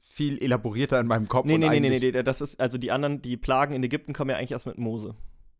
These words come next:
Speaker 1: Ah, okay, ich wusste nur noch, Plagen, ähm, hatten irgendwas mit Ägypten zu tun.
Speaker 2: Nee, nee.
Speaker 1: Ähm.
Speaker 2: Wobei, da hätten die Ägypter dann eigentlich doch beim zweiten Mal schon deutlich weniger impressed sein müssen, so von wegen, „Ja,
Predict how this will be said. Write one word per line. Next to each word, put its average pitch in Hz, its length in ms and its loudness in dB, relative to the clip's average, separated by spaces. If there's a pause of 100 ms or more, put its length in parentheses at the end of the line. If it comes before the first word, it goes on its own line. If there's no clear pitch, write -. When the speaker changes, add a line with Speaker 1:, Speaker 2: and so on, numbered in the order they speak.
(100)
Speaker 1:
Ah, 180 160 10
okay, 123 180 0
ich 185 140 -6
wusste 143 200 0
nur 131 160 2
noch, - 140 -12
Plagen, 107 440 0
ähm, 95 160 -8
hatten 104 160 -6
irgendwas 101 240 -6
mit 87 100 -10
Ägypten 92 240 -12
zu 92 100 -14
tun. 92 180 -14
Speaker 2:
Nee, 135 80 -2
nee. 127 180 -2 (560)
Speaker 1:
Ähm. 113 400 0 (240)
Speaker 2:
Wobei, 139 160 6
da 135 120 6
hätten 147 160 0
die 135 100 -2
Ägypter 131 340 0
dann 135 140 0
eigentlich 123 180 -2
doch 131 100 -2
beim 123 160 -2
zweiten 131 240 0
Mal 139 140 2
schon 127 240 -6 (400)
deutlich 135 480 2
weniger 147 260 6
impressed 147 380 4
sein 139 220 6
müssen, 135 220 2
so 127 120 2
von 123 160 0
wegen, 117 220 2
„Ja, 120 300 4